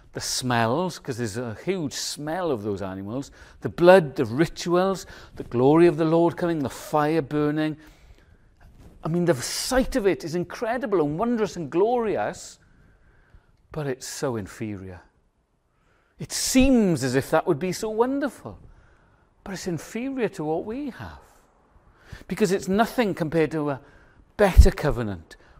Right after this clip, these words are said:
with a better great high priest. Because that we can have, as a friend of mine had when she was dying, she used to say, "I have a sure and certain hope."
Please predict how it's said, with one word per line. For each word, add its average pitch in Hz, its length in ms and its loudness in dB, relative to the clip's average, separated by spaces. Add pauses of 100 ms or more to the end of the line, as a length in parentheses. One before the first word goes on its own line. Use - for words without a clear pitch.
with 143 140 0
a 143 80 4
better 156 640 6
great 156 560 4
high 123 220 8
priest. - 680 -10 (1900)
Because 123 260 -8
that 131 180 -6
we 127 140 -6
can 135 100 -6
have, 117 380 -8 (720)
as 104 80 -12
a 107 40 -12
friend 123 360 -4
of 110 40 -6
mine 101 300 -4 (260)
had 107 300 -6
when 104 100 -8
she - 140 -12
was 104 180 -8
dying, 101 320 -6
she - 160 -14
used 98 180 -16
to 107 60 -16
say, 90 360 -12 (580)
"I 107 100 -8
have 98 400 -10
a - 80 -14
sure 107 680 -8 (320)
and 101 160 -14
certain 98 880 -12 (280)
hope." - 600 -20